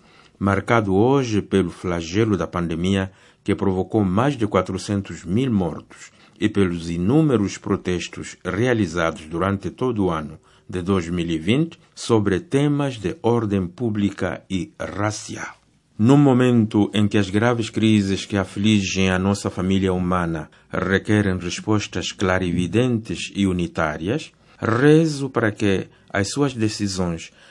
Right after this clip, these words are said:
sejam guiadas pela preocupação de construir uma sociedade caracterizada pela justiça e liberdade autênticas, sempre no respeito pelos direitos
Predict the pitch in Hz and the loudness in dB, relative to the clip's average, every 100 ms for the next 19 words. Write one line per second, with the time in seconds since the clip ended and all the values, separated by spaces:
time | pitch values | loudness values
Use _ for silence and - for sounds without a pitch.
0 | _ - 127 123 104 90 85 87 110 123 | _ -2 0 2 0 -2 -2 0 2 2
1 | 113 101 - 98 90 87 80 - 160 147 | -2 -6 -2 0 0 -2 -4 0 4 4
2 | - 92 85 - 90 82 - - 98 104 | 0 -4 -4 -4 -6 -6 -8 -10 -4 0
3 | 110 104 104 104 110 104 90 95 - 87 | 0 0 2 4 6 4 2 -4 -6 -4
4 | 87 95 87 87 82 87 82 87 85 80 | 0 0 0 -4 -4 -4 -4 -2 -2 -2
5 | 87 82 78 78 - 131 156 - 156 156 | -4 -4 -6 -12 -6 -2 -2 -2 -4 -4
6 | _ - 90 87 131 107 92 85 92 87 | _ -6 -4 0 0 2 0 2 0 0
7 | 87 - 82 - 127 104 82 - - - | -4 -8 -10 -2 -2 0 -4 -8 -12 -16
8 | - _ _ _ _ - - 113 117 107 | -20 _ _ _ _ -12 -2 0 0 -2
9 | 92 87 87 - 110 113 110 85 85 85 | -2 -2 -6 -4 -2 -2 -2 -6 -6 -2
10 | 101 143 151 156 - | 0 0 -4 -14 -14